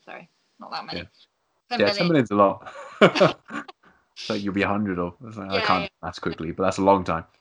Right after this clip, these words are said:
Speaker 2: But yeah.
Speaker 1: <laughs> Ten thousand.
Speaker 2: Um, and it kind of on the topic of limitations too, I like how you swore in twenty fourteen after a close encounter with a jaguar that you would never go back to the jungle.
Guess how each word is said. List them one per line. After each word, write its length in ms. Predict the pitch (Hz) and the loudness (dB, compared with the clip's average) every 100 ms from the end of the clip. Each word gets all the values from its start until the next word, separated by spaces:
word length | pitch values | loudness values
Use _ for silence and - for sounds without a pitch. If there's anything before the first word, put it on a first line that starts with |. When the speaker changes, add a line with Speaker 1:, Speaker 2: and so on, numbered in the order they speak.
| - | 2
Speaker 2:
But 80 | 117 | 4
yeah. 140 | 98 | 4
Speaker 1:
<laughs> 600 | 302 - _ _ _ _ | 2 -10 _ _ _ _
Ten 100 | - - | -20 -14
thousand. 160 | 175 | -2
Speaker 2:
Um, 300 | 156 139 135 - _ _ _ _ - | 4 4 2 -8 _ _ _ _ 0
and 360 | 156 180 175 147 _ _ _ _ _ - | 2 2 -2 -8 _ _ _ _ _ -6
it 140 | 156 | -4
kind 320 | - 175 247 | 0 0 0
of 200 | 220 143 - _ _ | -2 -6 -12 _ _
on 160 | 160 165 | -2 0
the 80 | 135 | 0
topic 340 | - - 123 | 0 0 0
of 120 | 117 | -2
limitations 760 | 127 123 110 120 120 - 95 - | 0 -2 -2 -2 -4 -6 -8 -6
too, 360 | - 123 101 | 0 2 2
I 120 | - 127 | 2 6
like 300 | 139 156 - | 6 6 0
how 480 | 135 117 113 110 - | -4 0 0 -2 -4
you 200 | 107 101 | -10 -6
swore 640 | - - 120 113 107 98 | -4 4 4 6 4 2
in 160 | - 95 | 0 -8
twenty 360 | - 107 101 98 | -4 -4 -2 -4
fourteen 800 | - 98 95 120 95 85 87 117 - - - - | -2 -2 -2 -2 -2 -4 -6 -8 -12 -20 -18 0
after 340 | 95 104 - 95 | 0 2 0 0
a 100 | 98 | 0
close 460 | - - 131 127 | 0 6 6 6
encounter 440 | 113 - 107 104 101 | -4 -2 -4 -2 -2
with 120 | 95 | -2
a 60 | |
jaguar 680 | 90 104 98 82 90 82 87 | 0 2 2 0 -2 0 0
that 160 | 90 92 | 0 0
you 100 | 95 | 0
would 160 | 92 | 0
never 320 | 95 98 95 | 2 2 4
go 160 | 92 92 | 6 6
back 160 | 90 - | 4 -2
to 80 | |
the 80 | 98 | -4
jungle. 500 | 90 90 87 82 107 | 2 2 2 -4 -8